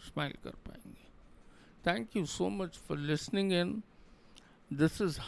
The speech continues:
Hubhopper platform। I love it। I get numerous, numerous listeners।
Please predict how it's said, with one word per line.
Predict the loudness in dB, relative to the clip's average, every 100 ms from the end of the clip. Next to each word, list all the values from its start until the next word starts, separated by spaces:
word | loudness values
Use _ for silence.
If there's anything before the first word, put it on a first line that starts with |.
| 4
Hubhopper | 6 6 2 4 4 4 -2 -2 -8 -4 2
platform। | 2 2 0 0 0 -8 -14 -20 -10 -4
I | -2
love | 0 0 2
it। | 0 -4 -14 -20 -20 -8
I | -6
get | -2 2 2 0 -8
numerous, | -2 2 4 6 8 8 8 4 2 -4 -6
numerous | -2 4 4 8 8 8 6 4 0 -4
listeners। | -2 -2 0 -2 -2 -4 -14